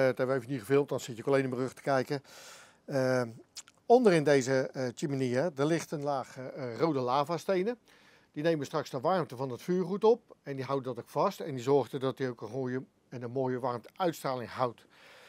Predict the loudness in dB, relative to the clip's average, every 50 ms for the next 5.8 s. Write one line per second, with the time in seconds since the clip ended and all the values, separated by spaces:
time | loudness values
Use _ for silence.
0 | -20 -20 -20 -20 -20 -20 -20 -20 -20 _ _ _ _ _ _ _ _ _ 8 8
1 | 8 8 8 2 -6 -10 -16 -8 -2 2 4 4 4 2 0 -2 -2 -2 -2 2
2 | 2 2 2 2 0 -4 -6 -16 -20 _ -2 0 0 0 -2 -4 -14 -12 -4 0
3 | 2 2 2 4 2 2 2 0 -4 _ _ _ _ -20 -20 -20 -20 _ _ _
4 | _ _ _ _ 0 2 4 4 4 0 0 2 4 4 4 4 2 2 0 0
5 | 0 -4 -4 0 0 0 0 0 -2 -4 -2 -2 -2 -4 -6